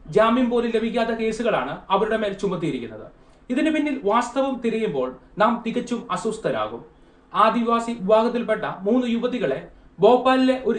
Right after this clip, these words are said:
ക്രിസ്ത്യൻ സ്ഥാപനത്തിന് കീഴിൽ പ്രവർത്തിക്കുന്ന ആശുപത്രിയിൽ ജോലിക്ക് നിയമിക്കുവാനായി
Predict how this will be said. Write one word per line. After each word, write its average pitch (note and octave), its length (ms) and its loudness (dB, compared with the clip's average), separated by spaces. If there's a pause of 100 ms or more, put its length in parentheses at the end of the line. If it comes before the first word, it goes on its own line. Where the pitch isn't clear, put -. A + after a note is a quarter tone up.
(120)
ക്രിസ്ത്യൻ C4+ 320 -4
സ്ഥാപനത്തിന് B3 580 -2
കീഴിൽ A#3 260 0
പ്രവർത്തിക്കുന്ന A3 540 -2
ആശുപത്രിയിൽ G#3 800 0 (300)
ജോലിക്ക് B3+ 500 2
നിയമിക്കുവാനായി A3 680 0